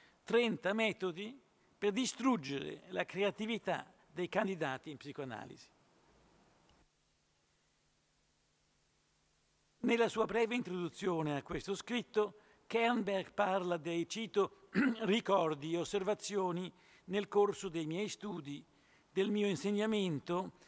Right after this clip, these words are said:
e della mia partecipazione all'istruttu-, all'istruzione psicoanalitica in diverse società e istituti psicoanalitici",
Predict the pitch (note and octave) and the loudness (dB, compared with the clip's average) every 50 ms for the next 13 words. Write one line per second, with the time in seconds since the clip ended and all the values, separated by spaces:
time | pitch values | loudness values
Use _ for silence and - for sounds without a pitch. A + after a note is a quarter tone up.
0 | - _ _ _ - G#3+ G#3+ G3 A3 A3 G#3+ G3+ G3 F#3+ F3 D3 - F#3 D#3 - | -20 _ _ _ 0 2 4 4 4 4 4 2 2 2 0 0 0 0 0 0
1 | A3 G#3+ - G#3 G3+ F#3+ G#3+ - - - F3+ F3 E3 E3 D#3 D3+ E3+ D3+ - - | 0 -2 -2 -2 -2 -2 -2 -2 -2 -4 -4 -2 -2 -2 -2 -2 -2 -4 -4 -4
2 | G#3+ F3 - F3+ F3+ - - - - - E3 G3 F3 - G3 G#3+ - - - F#3+ | -6 -4 -2 -2 -4 -4 -4 -10 -8 -4 -4 -2 -2 -2 -4 -6 -4 -2 -2 0
3 | F3 E3 D#3+ - - F#3+ G3+ - G#3 G#3 G3 E3 D3+ C#3+ - - D#3+ C#3+ - D3+ | 0 0 0 -4 -6 -4 -2 0 0 0 0 -2 -4 -6 -6 -6 -6 -6 -4 -4
4 | D#3 C3 - - - - - - G3 G#3 G3+ A3 G3 F3 F#3 F3 E3 A2 A#2+ C3+ | -6 -6 -8 -14 -20 -16 -8 -4 -2 0 0 0 0 0 0 0 0 -2 -4 -6
5 | - F3 F#3 - G3 F#3 - E3+ D3+ D3 D3+ E3 C#3+ - G#3 D3 - G3+ F3+ - | -4 -4 -4 -2 -4 -4 -2 -2 -4 -2 -2 -4 -4 -6 -6 -6 -6 -8 -8 -8
6 | C#3+ C3 - B2 F3+ - - D3+ C#3 C3+ B2+ C#3 C#3 - - D#3+ - - F#3+ G3+ | -10 -12 -10 -8 -6 -4 -4 -4 -4 -4 -4 -4 -6 -6 -8 -10 -8 -6 -6 -6